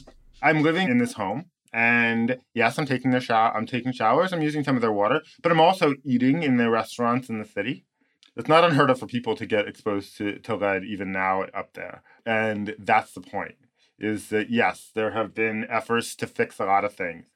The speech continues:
but it is still a danger zone up there. It didn't have any real impact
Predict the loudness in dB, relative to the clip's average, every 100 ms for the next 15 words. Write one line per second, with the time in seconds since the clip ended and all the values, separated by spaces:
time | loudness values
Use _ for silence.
0 | _ 0 2 0 -4 _ -8 -4 -2 -4
1 | -10 -2 0 0 -2 -4 -8 -8 -8 -12
2 | -14 -14 -12 -14 -14 -6 -6 -6 -12 -10
3 | -6 -4 -2 0 -2 -2 -2 0 0 -4
4 | -4 -2 -4 -6 -10 _ _ _ -6 0
5 | 2 2 0 -2 -2 -4 -4